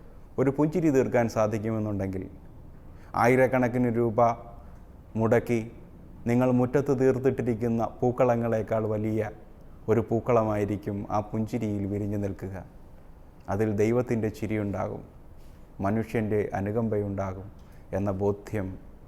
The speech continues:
ഈ തിരുവോണ നാളിൽ കൗമുദി ചാനലിലൂടെ, ഗുരുസാഗരം പരിപാടിയിലൂടെ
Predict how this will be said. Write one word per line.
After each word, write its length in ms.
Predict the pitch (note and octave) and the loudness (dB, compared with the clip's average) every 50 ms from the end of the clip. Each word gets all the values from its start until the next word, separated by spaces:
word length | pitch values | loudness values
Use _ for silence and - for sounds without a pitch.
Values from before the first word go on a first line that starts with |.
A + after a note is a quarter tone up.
| - - - - - - - - - G#2+ | -20 -20 -20 -20 -20 -18 -12 -8 -4 -4
ഈ 40 | A2 G#2 - | -2 -2 -2
തിരുവോണ 340 | G#2+ G2+ A2+ G#2+ A2+ A#2 A2+ G#2+ G#2+ | -2 -2 0 0 0 0 0 0 -2
നാളിൽ 280 | G#2 G2 F#2+ G2 G2+ A2 - - - - - - - - - - - - - - - - - - - - - | -2 -2 0 -2 -2 -4 -6 -10 -16 -20 -20 -20 -20 -20 -20 -20 -20 -20 -20 -20 -20 -20 -20 -20 -18 -4 2
കൗമുദി 380 | A#2 A2+ A2 A2 A#2 A2 A2+ G#2+ G#2 G#2+ G#2 - - - | 4 4 4 4 2 0 0 0 -2 -4 -8 -10 -6 -2
ചാനലിലൂടെ, 680 | - G#2 G#2 G#2+ G#2+ G#2 G#2 G2+ G2+ G2+ G2 G2 G2+ G#2 A#2+ - - - - - - - - - - - - - - A2 | 0 0 2 2 0 -2 -2 -2 0 0 0 0 -2 -4 -8 -10 -14 -18 -18 -18 -20 -20 -20 -20 -20 -20 -18 -10 -4 -2
ഗുരുസാഗരം 540 | G#2+ A2 G#2 - A2+ G#2 G#2 G#2+ G#2 G#2+ G2+ - | -2 -2 0 2 2 2 2 2 0 -2 -2 -4
പരിപാടിയിലൂടെ 800 | G2+ G2+ G2+ G#2 G#2 G#2 G2+ G2+ G2+ G2 G2 F#2+ G2 G2 G2 | -4 -2 0 0 2 2 2 0 0 -2 -4 -6 -8 -8 -10